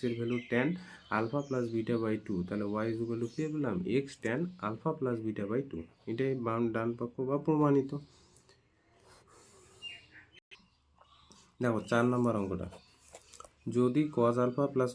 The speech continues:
cos beta is equal to, is equal to one by three এবং sin alpha plus sin beta is equal to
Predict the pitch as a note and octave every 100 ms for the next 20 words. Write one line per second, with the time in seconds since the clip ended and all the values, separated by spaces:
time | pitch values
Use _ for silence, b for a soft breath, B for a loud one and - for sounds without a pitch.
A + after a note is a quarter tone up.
0 | - A2+ A2+ A#2 B2+ B2 A#2 A2+ A#2+ A2+
1 | A2+ G2+ F#2 A2 G#2+ A2+ A#2 A#2 A#2 G2+
2 | G#2 A2 A#2+ B2 - F#2 F2+ - G#2 A2
3 | A2 - G#2+ A#2 A#2 C3 C3 B2 A#2+ -
4 | G#2 G#2+ A2+ A#2 A2+ A2 A2+ A2